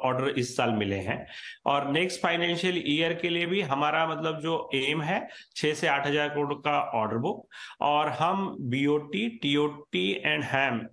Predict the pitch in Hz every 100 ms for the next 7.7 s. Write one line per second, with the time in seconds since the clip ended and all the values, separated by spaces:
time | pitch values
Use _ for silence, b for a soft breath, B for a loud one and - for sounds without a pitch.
0 | - 139 151 147 156 165 175 147 147 151
1 | 139 143 139 123 127 147 185 B B -
2 | 120 139 143 131 117 113 208 - B B
3 | - 127 143 156 165 175 170 160 165 120
4 | 123 - 139 139 160 220 202 - 139 143
5 | 143 156 147 143 147 117 127 135 147 147
6 | 147 214 185 165 120 127 131 131 127 139
7 | 135 110 98 107 95 95